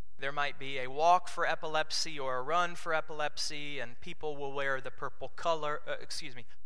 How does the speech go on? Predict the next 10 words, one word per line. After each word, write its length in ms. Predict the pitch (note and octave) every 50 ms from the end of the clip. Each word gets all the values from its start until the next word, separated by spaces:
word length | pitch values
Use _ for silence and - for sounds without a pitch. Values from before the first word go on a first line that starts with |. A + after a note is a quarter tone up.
| -
wear 220 | - D#3 D3+ C#3+ C#3
the 80 | C3+
color 340 | - - E3 D#3 C#3+ C3+ B2+
purple 520 | - - - F3+ E3+ - F3 D#3 D3+ C#3+ - - - - - - - - - - - - - - - - - - - - - - - - - - - - - - - - - - - - - -
and 400 | D#3+ D#3+ D3+ D3 D3 D3 D3 D3 -
show 300 | - - - F#3+ F3+ F3
solidarity 840 | E3+ - - E3+ D#3+ D#3+ D#3 D3+ F3+ G3+ G3 F3 D#3 D3+ - D3 C#3+
with 160 | C#3+ D3 C#3
each 220 | C#3+ D3 - - G3+
other. 240 | F3+ D3+ - -